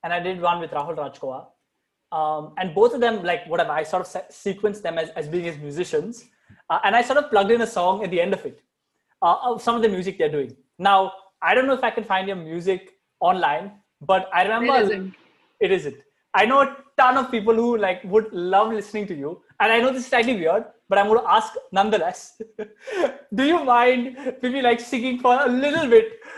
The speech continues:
Speaker 1: for people just to remember, or at least have the last vivid memory of Ahona? Do you mind singing something, given that
Speaker 2: Yeah,
Speaker 1: a-, as a, as a way
Speaker 2: yeah.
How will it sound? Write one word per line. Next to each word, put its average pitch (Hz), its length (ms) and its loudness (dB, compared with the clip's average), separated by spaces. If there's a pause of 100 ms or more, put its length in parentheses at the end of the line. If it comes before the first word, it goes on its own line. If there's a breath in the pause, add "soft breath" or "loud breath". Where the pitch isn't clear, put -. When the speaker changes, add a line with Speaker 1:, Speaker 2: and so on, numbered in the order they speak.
(120 loud breath)
Speaker 1:
for 240 160 2
people 262 260 -2
just 294 180 -4
to 302 80 2
remember, 233 680 2
or 240 180 6
at 240 100 0
least 269 120 -2
have 247 140 2
the 240 60 2
last 214 440 2
vivid 208 260 -4
memory 214 280 2
of 208 80 2 (260)
Ahona? 220 560 2 (240)
Do 170 60 -10
you 208 120 -2
mind 185 320 -6
singing 175 440 -14 (720)
something, 160 600 -8 (1040)
given 175 200 -6
that 170 140 0
Speaker 2:
Yeah, 330 500 -2
Speaker 1:
a-, 247 200 -2
as 233 100 2
a, 269 160 4
as 220 120 0
a 233 40 -4
way 254 120 0
Speaker 2:
yeah. 262 180 4